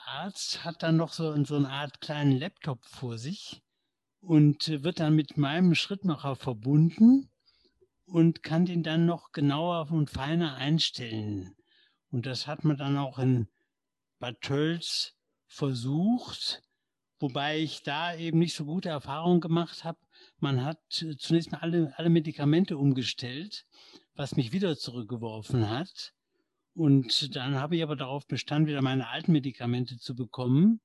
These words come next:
Dann lief es besser. Nach, äh, drei Wochen bin ich dann wieder nach Hause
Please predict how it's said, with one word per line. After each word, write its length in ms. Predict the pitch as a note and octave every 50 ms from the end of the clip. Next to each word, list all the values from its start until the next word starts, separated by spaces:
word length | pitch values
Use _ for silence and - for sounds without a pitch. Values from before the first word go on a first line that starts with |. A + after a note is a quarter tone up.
| _ _ _
Dann 220 | - C#3 C#3 D#3
lief 200 | D3+ D#3 D#3+ -
es 160 | D#3+ D3 - -
besser. 560 | - B2 G2 F#2+ - - - - - - _ _ _ _ _ -
Nach, 380 | D3+ C#3+ C3+ C3+ C3 - -
äh, 120 | D#3+ C#3+ C3
drei 340 | - C3+ C3 C#3+ D3+ D3+
Wochen 260 | C#3 D#3+ D#3+ E3 E3+ D#3
bin 100 | F3+ F3
ich 80 | D#3
dann 160 | - D#3 D#3+
wieder 160 | D#3+ D#3+ D#3 D3
nach 260 | C#3 B2+ A#2 - -
Hause 640 | A#2 A#2+ C3 C#3+ D#3+ D#3 - G#3+ A3+ A#3+ B3 A#3